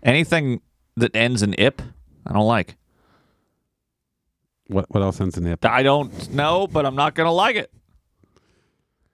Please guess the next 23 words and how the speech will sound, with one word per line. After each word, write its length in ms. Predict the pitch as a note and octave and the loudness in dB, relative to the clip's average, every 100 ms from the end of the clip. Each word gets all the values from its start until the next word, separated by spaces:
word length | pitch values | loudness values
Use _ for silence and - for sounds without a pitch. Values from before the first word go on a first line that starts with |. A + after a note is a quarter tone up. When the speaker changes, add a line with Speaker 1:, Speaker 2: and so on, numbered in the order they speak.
| _ _ _ _ _ _ _ _ _ _ _ - | _ _ _ _ _ _ _ _ _ _ _ -2
Speaker 2:
I 180 | G2+ D#3 | 0 2
don't 140 | A2+ | 2
Speaker 1:
Uh, 100 | F2 | 0
Speaker 2:
know. 60 | E2+ | -4
Speaker 1:
slip? 440 | - - C#3 D3+ - - - - - - | -4 0 0 0 -6 -12 -14 -12 -12 -2
Speaker 2:
My, 200 | C#3 D3+ - | 0 0 2
my 120 | D#3 | 2
problem 420 | - D#3+ D3+ C3 | 4 4 4 4
is, 120 | G#2+ | 4
like, 340 | A#2 G2+ - - - _ _ _ _ _ _ _ _ _ - _ - _ | 4 4 0 -8 -16 _ _ _ _ _ _ _ _ _ -20 _ -20 _
okay, 180 | A#2 B2+ | 2 4
I've 120 | G2+ | 4
had 140 | A2 A#2 | 4 4
this 120 | A2+ | 0
back 320 | - G#2 - | 2 2 2
issue 260 | G2 - F#2+ | 0 0 0
for 140 | F#2 | 2
a 60 | E2+ | 2
long 220 | E2+ E2+ | 2 2
time. 220 | F#2 E2+ | 0 0
It's 160 | D#2+ - | 0 0
now 100 | E2 | 0
normalized. 760 | E2 D#2 D#2 D2 C#2+ D#2 - | 0 0 -2 -4 -6 -8 -10